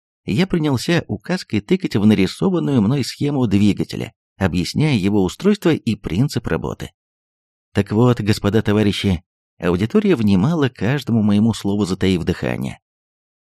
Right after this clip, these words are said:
Как из моих слов вы уже поняли, основа работы двигателя —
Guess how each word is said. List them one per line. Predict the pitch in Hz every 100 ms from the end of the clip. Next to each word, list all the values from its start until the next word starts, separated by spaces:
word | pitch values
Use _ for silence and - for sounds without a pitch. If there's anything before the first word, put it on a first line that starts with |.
| _ _
Как | 113 110 - - -
из | 104
моих | 87 98 92 -
слов | 104 95 - -
вы | 98
уже | 95 82
поняли, | - 76 82 151 165 _ _ _ _ _
основа | 98 95 - 117 104 92
работы | 92 92 80
двигателя — | 85 160 - 98